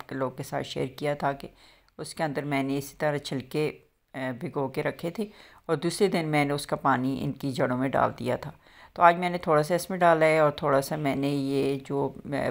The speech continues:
फूल वाले पौधे हैं आजकल बहुत ज़्यादा हर किसी के घर में होते हैं, थोड़ा सा इसमें डाल दिए क्योंकि ये भी जल्दी ग्रो कर जाते हैं। तो गर्मियों के मौसम में अगर इन पे फूल आते हैं तो बड़े ही अच्छे लगते हैं।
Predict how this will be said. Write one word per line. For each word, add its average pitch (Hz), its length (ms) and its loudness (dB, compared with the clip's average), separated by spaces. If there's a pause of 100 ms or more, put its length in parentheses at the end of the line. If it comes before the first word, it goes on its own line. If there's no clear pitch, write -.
(100)
फूल 143 180 -2
वाले 143 200 2
पौधे 135 380 -2
हैं 143 160 0
आजकल 135 380 2
बहुत 135 280 -2
ज़्यादा 135 480 0
हर 139 200 2
किसी 143 280 -8
के 139 60 -4
घर 139 200 -2
में 131 120 -6
होते 135 180 -4
हैं, 143 180 -4
थोड़ा 139 140 0
सा 156 140 -6
इसमें 151 280 -6
डाल 127 220 0
दिए 131 260 -6 (460)
क्योंकि 165 280 -6
ये 160 240 -4
भी 170 240 -6
जल्दी 160 540 0
ग्रो 143 280 0
कर 135 200 0
जाते 147 320 0
हैं। 170 160 -6 (520)
तो 135 280 0
गर्मियों 147 360 -4
के 151 80 -6
मौसम 156 300 0
में 156 80 4
अगर 143 180 0
इन 147 120 -4
पे 156 120 -2
फूल 143 300 -2
आते 139 180 4
हैं 143 100 2
तो 131 60 -6
बड़े 135 200 0
ही 131 160 0
अच्छे 127 240 -6
लगते 123 300 -6
हैं। 120 200 -10